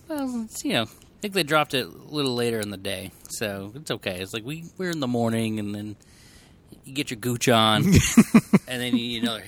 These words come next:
Speaker 1: you need another
Speaker 2: Mm-hmm.
Speaker 1: hit
Speaker 2: Oh, there you
Speaker 1: right
Speaker 2: go.
Speaker 1: to the main vein.
Speaker 2: That's right. We're rec-, we are recording this podcast, uh, the night before. So this is the eve of. So for all we know, things could have changed.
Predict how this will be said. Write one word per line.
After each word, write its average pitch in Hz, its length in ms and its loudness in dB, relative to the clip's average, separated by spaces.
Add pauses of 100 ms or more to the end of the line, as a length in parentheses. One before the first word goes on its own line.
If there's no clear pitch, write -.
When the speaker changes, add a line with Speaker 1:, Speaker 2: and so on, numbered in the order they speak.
Speaker 1:
you 147 120 -8
need 160 160 -4
another 139 200 -2
Speaker 2:
Mm-hmm. 135 120 -4
Speaker 1:
hit 139 260 4 (180)
Speaker 2:
Oh, 120 260 2
there 110 100 2
you 110 60 2
Speaker 1:
right 110 80 2
Speaker 2:
go. 101 60 4
Speaker 1:
to 104 60 2
the 113 80 0
main 117 320 6
vein. 98 360 -4 (280)
Speaker 2:
That's - 160 -4
right. 113 300 4
We're 214 200 10
rec-, 139 360 2
we 247 160 8
are 208 60 12
recording 196 300 8
this 170 120 2
podcast, 120 840 4
uh, 98 440 4
the 92 120 -6
night 107 220 -2
before. - 480 -6 (360)
So 127 120 -4
this 127 80 2
is 120 120 -2
the 113 140 -4
eve 110 320 -2
of. 95 480 -4 (180)
So 120 360 6 (300)
for 151 160 4
all 190 160 8
we 185 140 6
know, 143 500 6 (1040)
things 123 160 -2
could 110 120 -2
have 90 80 -6
changed. 123 640 -2